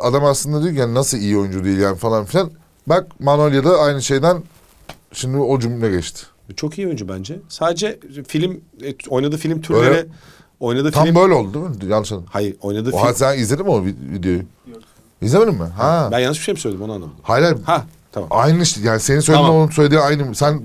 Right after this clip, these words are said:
Speaker 1: boklamadın yani filmi.
Speaker 2: Yok, bence iyi oyuncu.
Speaker 1: Oyunculuğunu.
Speaker 2: Ben
Speaker 1: Ha,
Speaker 2: gen-,
Speaker 1: tamam.
Speaker 2: bence genel olarak iyi oyuncu. Magnolia'da iyi oyunculuğu daha ortaya çıkmış. Onu demeye çalışıyorum. Çünkü aksiyon filminde anlaşılmıyor ya iyi oyunculuk yani genelde o. Hani, e, o roller,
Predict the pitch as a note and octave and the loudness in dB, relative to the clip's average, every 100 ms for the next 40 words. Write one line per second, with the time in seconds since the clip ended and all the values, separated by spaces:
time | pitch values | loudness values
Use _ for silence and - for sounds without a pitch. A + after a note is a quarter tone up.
0 | A2 - G2 B2+ C3 E3+ B2+ G2 F#2 F#2 | -10 -10 -2 0 2 0 2 0 -2 0
1 | B2+ A2 A2+ G#2+ B2+ F3 F3 A2+ A2 G2 | 0 0 -2 -2 0 0 2 2 2 0
2 | G2 F2+ G#2 B2 A#2+ C3+ D#3 C3+ D#3 G3 | -2 0 2 2 2 2 2 0 -2 -2
3 | C3+ C3 G3+ G3+ E3 C3+ C3 C#3 A3+ C#4 | -2 2 4 2 2 0 0 -2 -4 -8
4 | - _ _ G#2+ B2+ G3 G3 G3+ G#3+ E3 | -14 _ _ -2 2 2 2 2 -2 0
5 | F3+ F#3 G3+ D#3+ D#3+ D#3 D3 A#2 - - | 0 0 0 2 2 2 0 -4 -8 -12
6 | - A#2+ G#2 G2 D#2+ D2+ D2 - D#3 D#3+ | -8 -4 -4 -6 -12 -14 -12 -4 -2 -2
7 | - G3+ G#3 G3+ G3 G3+ G3+ G3+ G#3+ A#2+ | -2 -2 -2 -2 0 -2 -2 0 2 2
8 | A2 A2 G2+ F#2+ G#2 G2+ G2 G#2 G#2 G2 | 2 0 -4 -6 -6 -6 -4 -4 -4 -2
9 | G2+ F#2+ - _ _ _ _ _ - G#2 | -2 -4 -8 _ _ _ _ _ -10 -8
10 | G2 A#1+ B1+ C2 A#1 - C3 B2+ C3+ C3+ | -8 -10 -14 -14 -12 -4 0 2 4 4
11 | C#3 | 2